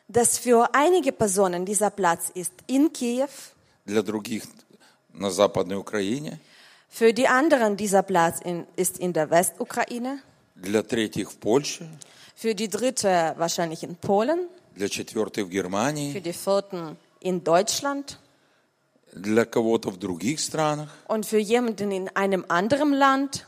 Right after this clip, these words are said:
Speaker 2: Для ряда других в Израиле.
Speaker 1: Und auch für manche vielleicht auch in Israel.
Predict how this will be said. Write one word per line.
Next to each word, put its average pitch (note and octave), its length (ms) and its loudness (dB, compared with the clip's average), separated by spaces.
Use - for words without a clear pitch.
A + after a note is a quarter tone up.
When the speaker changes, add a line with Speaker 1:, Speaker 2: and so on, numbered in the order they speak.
Speaker 2:
Для G#2+ 340 2
ряда A2 300 4
других G2+ 500 -4
в F#2+ 60 -6
Израиле. C#3+ 680 4
Speaker 1:
Und G#3 220 -2
auch A#3 220 10
für A#3 140 0
manche A3 400 2
vielleicht F3+ 340 -2
auch F3 160 -6
in F3 140 -8
Israel. C#4 640 -2